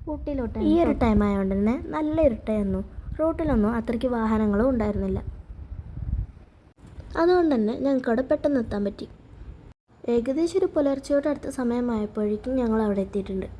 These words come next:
ഇവിടുത്തെ രാവിലത്തെ വ്യൂ കാണാനാണ് ട്ടോ അടിപൊളി. പിന്നെ ഞങ്ങൾ പോയ സമയത്ത് നല്ല തണുപ്പും ഉണ്ടായിരുന്നു, നല്ല മഞ്ഞും ഉണ്ടായിരുന്നു. മഞ്ഞ് കാരണം നല്ല പച്ച കളർ പുല്ലൊക്കെ മഞ്ഞ് മൂടി കിടക്കുന്നതാണ് ട്ടോ ഈ കാണുന്നത്.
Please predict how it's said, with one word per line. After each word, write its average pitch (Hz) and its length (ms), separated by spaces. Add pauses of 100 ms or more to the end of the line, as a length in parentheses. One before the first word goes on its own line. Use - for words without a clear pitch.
(500)
ഇവിടുത്തെ 262 380
രാവിലത്തെ 269 680
വ്യൂ 254 360
കാണാനാണ് 214 500
ട്ടോ 214 220
അടിപൊളി. 220 680 (360)
പിന്നെ 214 180
ഞങ്ങൾ 196 400 (120)
പോയ 220 240
സമയത്ത് 233 360
നല്ല 208 420 (140)
തണുപ്പും 214 360
ഉണ്ടായിരുന്നു, 214 380
നല്ല 208 240
മഞ്ഞും 208 460
ഉണ്ടായിരുന്നു. 196 360 (340)
മഞ്ഞ് 254 480
കാരണം 277 340
നല്ല 254 160 (120)
പച്ച 247 300
കളർ 285 300
പുല്ലൊക്കെ 247 420
മഞ്ഞ് 226 340
മൂടി 269 240
കിടക്കുന്നതാണ് 233 680
ട്ടോ 214 80
ഈ 214 100 (100)
കാണുന്നത്. 220 480